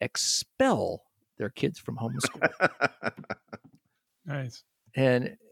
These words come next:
Speaker 1: it, it, and it's not just the common folk. It's the celebrities out there in the world as well. So with that, I give you Chris Hemsworth, A K A Thor, God of Thunder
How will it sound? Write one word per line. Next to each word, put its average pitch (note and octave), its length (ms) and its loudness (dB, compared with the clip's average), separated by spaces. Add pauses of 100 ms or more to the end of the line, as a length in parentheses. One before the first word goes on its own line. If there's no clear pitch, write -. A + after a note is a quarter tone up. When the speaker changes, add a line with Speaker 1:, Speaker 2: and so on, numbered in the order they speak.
(120)
Speaker 1:
it, D3+ 200 2
it, D3+ 240 2
and D#3 140 4
it's - 140 -2
not B3+ 200 2
just - 180 -2
the - 60 2
common A3 340 2
folk. - 380 -8 (560)
It's - 160 0
the D#3 100 2
celebrities D#3+ 580 4
out F2 220 -2
there F#2 140 -2
in F#2 80 -8
the F2+ 80 -8
world E2+ 500 -8 (240)
as B2+ 160 -4
well. B3+ 420 0 (480)
So A#2 400 4
with - 380 0
that, - 300 -2 (480)
I A#2 140 -2
give C#3 260 0
you G2+ 360 -2 (400)
Chris - 320 2
Hemsworth, G#2 640 0 (760)
A A#2+ 100 2
K C3+ 180 2
A G#2+ 340 2
Thor, A2+ 680 0 (420)
God G#2 200 2
of - 80 -6
Thunder B2 600 0